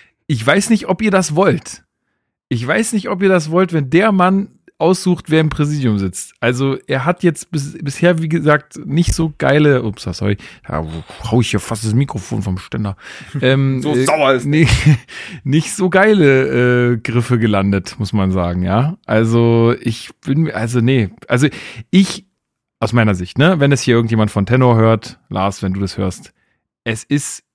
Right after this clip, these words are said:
Speaker 1: wichtig, dass Ruhe herrscht. Und wenn du was zu sagen hast, dann sag's intern, dann hilf mit deinem Netzwerk, dann hilf mit Leuten, die Ahnung haben, aber setz dich nicht in irgendein beschissenes Interview rein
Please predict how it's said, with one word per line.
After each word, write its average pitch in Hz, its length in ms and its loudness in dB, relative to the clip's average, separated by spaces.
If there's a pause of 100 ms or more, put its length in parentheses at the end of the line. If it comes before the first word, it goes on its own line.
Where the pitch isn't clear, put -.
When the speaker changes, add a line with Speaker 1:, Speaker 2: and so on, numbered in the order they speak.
Speaker 1:
wichtig, 135 680 -2
dass 120 260 -2
Ruhe 139 280 4
herrscht. 110 520 0 (480)
Und 120 220 -2
wenn 170 180 4
du 196 360 2 (120)
was 139 300 -4
zu 139 100 -10
sagen 170 480 -2
hast, - 400 -2 (420)
dann 113 160 -4
sag's 110 280 -4
intern, 175 580 2 (160)
dann 117 140 -4
hilf 156 400 0
mit 147 160 -4
deinem 123 240 2
Netzwerk, 165 580 0
dann 120 140 -2
hilf 147 300 -4
mit 143 140 -8
Leuten, 131 280 -4
die 120 180 -8
Ahnung 175 400 2
haben, 156 280 0
aber 123 200 -6
setz 139 280 -8
dich 156 200 -6
nicht 160 220 -2
in 160 120 -6
irgendein 170 540 0
beschissenes 156 560 -2
Interview 160 480 -2
rein 131 380 -2